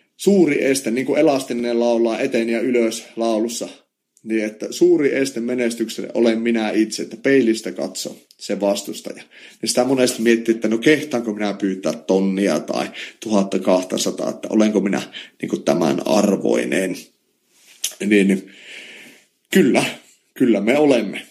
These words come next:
Kun me keskitymme siihen omaan tuotteeseen ja teemme kaikki sen asiakkaan eteen, niin kyllä me olemme sen arvoisia. Ja tuota,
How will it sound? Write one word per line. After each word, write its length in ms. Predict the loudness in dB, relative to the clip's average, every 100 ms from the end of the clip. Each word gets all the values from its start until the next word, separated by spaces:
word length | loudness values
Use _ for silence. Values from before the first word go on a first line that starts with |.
| _ _ _
Kun 160 | -6
me 100 | -4
keskitymme 600 | 0 2 2 0 0 -2 -2
siihen 300 | 0 0 0
omaan 340 | -2 0 0
tuotteeseen 640 | 0 0 0 0 -4 -2 -2
ja 60 |
teemme 340 | -2 -2 -2 -4
kaikki 480 | 0 0 0 -6 -8
sen 280 | -6 -6 -2
asiakkaan 760 | 0 4 4 2 -6 -6 -6 -8
eteen, 460 | -8 -6 -10 -10 _ _ _ _ _ -18
niin 100 | -2
kyllä 200 | 0 2
me 140 | 0
olemme 440 | 4 4 2 -4 -12 -20 -20
sen 280 | -2 2 2
arvoisia. 760 | 2 2 2 0 0 0 -4 -8 -16 _ _ _ _ _ -18 _
Ja 120 | -10 -4
tuota, 480 | 0 2 2 -4